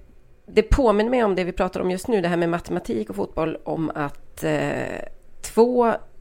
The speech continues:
spelare som är, tillhör världens största, som, som också har väldigt mycket artisteri i sitt, eh, i sina uttryck, Zlatan Ibrahimovic och Leo Messi,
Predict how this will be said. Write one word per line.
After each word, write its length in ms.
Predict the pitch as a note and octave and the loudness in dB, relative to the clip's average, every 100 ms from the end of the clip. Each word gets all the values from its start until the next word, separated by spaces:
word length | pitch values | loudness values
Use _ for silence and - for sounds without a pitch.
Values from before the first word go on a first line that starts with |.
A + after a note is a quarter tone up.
| - - - - | -18 -18 -18 -16
spelare 520 | - - A3+ D#3+ E3 E3+ | -6 2 4 4 4 2
som 240 | F3+ E3+ | 0 0
är, 260 | E3 D3+ A#2+ | 2 0 -2
tillhör 260 | - D#3+ | -2 0
världens 240 | D#3 E3+ E3 | 0 0 -4
största, 400 | F3 - G3 - - - - - - - | -6 -4 -2 -4 -8 -20 -20 -20 -20 -20
som, 280 | - F3+ D#3+ - - - - | -8 -6 -6 -8 -16 -16 -6
som 220 | F3 F3+ - | 0 0 2
också 400 | G3 - - A#3 | 0 0 0 4
har 360 | G3+ E3+ D#3 E3+ | 8 8 6 2
väldigt 180 | F#3 E3 | -2 -2
mycket 220 | - - | -4 -6
artisteri 460 | E3 F#3 - G#3+ A3+ | -4 -4 -4 -4 -4
i 40 | |
sitt, 340 | F#3+ F#3+ - F#3+ | -6 -10 -8 -4
eh, 140 | F3+ E3 - - - - - | -4 -6 -12 -20 -20 -20 -8
i 120 | F3+ | -4
sina 280 | - F3 F3+ | 0 2 4
uttryck, 380 | F#3+ - A#3 - - | 4 2 0 -2 -4
Zlatan 300 | G3 F#3 F#3 | -2 2 2
Ibrahimovic 520 | F3+ F3+ F3 G3 - - | 2 2 2 -2 -6 -8
och 400 | E3 - - - - - | -8 -10 -18 -18 -20 -8
Leo 180 | F3 D#3 | 0 2
Messi, 400 | E3+ - - F#3+ | 2 -2 -6 -6